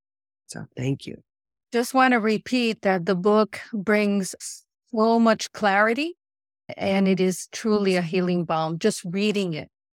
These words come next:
Speaker 2: helped me to make such connections, to rejoice in all the work that our ancestors have done, how, how the ideas are evolving,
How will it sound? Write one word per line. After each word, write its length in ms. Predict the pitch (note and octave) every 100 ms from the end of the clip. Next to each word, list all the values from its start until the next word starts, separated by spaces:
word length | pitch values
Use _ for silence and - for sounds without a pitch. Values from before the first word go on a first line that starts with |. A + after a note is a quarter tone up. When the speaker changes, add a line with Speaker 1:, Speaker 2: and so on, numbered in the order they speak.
| _ _
Speaker 2:
helped 380 | E3+ A3+ A#3+ -
me 180 | A3+ F#3
to 160 | -
make 460 | G3 F#3 G3 G3+ F3+
such 320 | - F#3+ -
connections, 920 | - F#3 E3+ F3 - A3+ A3 G#3+ G#3 - - _ _ -
to 340 | A3+ F#3+ F#3
rejoice 840 | E3+ G3 E3 G3 F#3 G#3 A#3+ - - -
in 180 | F#3
all 340 | F#3 G3 F#3+ G3+
the 140 | F#3
work 320 | F3+ F#3 A3 -
that 160 | G3 F3
our 140 | E3+
ancestors 720 | - F3+ F#3+ - A3+ - A#3+ -
have 240 | G3+ F3+
done, 500 | F3 F#3+ G3 G3+ G#3+ - _ _
how, 540 | - G#3+ G3 G#3 A3 G#3
how 320 | - - G#3+
the 180 | G#3 G#3
ideas 480 | F#3 F3 F#3+ F#3+ F3
are 140 | E3+
evolving, 680 | E3+ D#3+ D#3+ E3 F3+ G3 G3